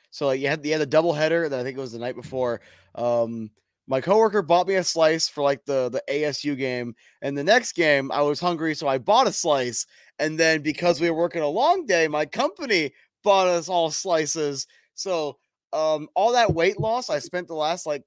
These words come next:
couple months trying to get going, gone now <laughs> because I had a pizza binge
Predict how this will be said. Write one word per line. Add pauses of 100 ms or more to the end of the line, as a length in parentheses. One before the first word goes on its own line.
(120)
couple
months
trying
to
get
going, (340)
gone
now (160)
<laughs>
because
I
had
a
pizza
binge